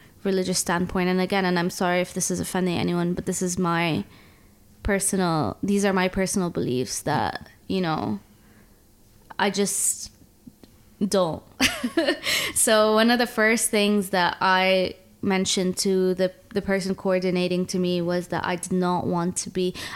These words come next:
of course, guys, I don't know, I mean, if any of you go through therapy, this might be a no-brainer for you, but for me, it was my first time.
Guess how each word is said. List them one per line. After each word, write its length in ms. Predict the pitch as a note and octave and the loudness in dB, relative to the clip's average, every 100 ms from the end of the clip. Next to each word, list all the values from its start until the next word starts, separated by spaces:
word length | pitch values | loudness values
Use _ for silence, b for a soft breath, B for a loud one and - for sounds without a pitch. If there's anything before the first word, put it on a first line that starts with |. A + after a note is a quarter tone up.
| - | -8
of 120 | - | -6
course, 340 | - A3 G#3 - - | 0 0 0 -6 -2
guys, 400 | G3+ G3+ F#3+ - - | 2 2 0 -4 -2
I 80 | |
don't 120 | G3+ G3+ | 0 2
know, 100 | G3 | 2
I 120 | F#3 | 2
mean, 260 | G3 G3 F#3 | 2 2 0
if 200 | - - | -4 -6
any 240 | - G3+ G3 | -2 0 0
of 100 | F#3 | 0
you 100 | F#3 | -2
go 140 | G3 | -2
through 180 | F#3+ G3+ | -2 -4
therapy, 500 | - F#3+ F#3+ - F#3+ | -2 0 0 0 -2
this 260 | F#3 F3+ G3+ | 0 -2 0
might 180 | F3+ | -2
be 100 | - | 0
a 40 | F3+ | 0
no-brainer 480 | F3+ F3+ F3+ F3+ F#3 | 0 0 0 -2 -2
for 120 | G#3 | -2
you, 100 | F#3+ | -2
but 160 | F#3 | -4
for 120 | - G3 | -4 0
me, 120 | F#3+ | 0
it 40 | |
was 140 | F3+ - | 0 -2
my 100 | E3+ | -4
first 360 | F#3+ F3 - | -2 -4 -4
time. 300 | F3 D#3+ E3 | -2 -2 -2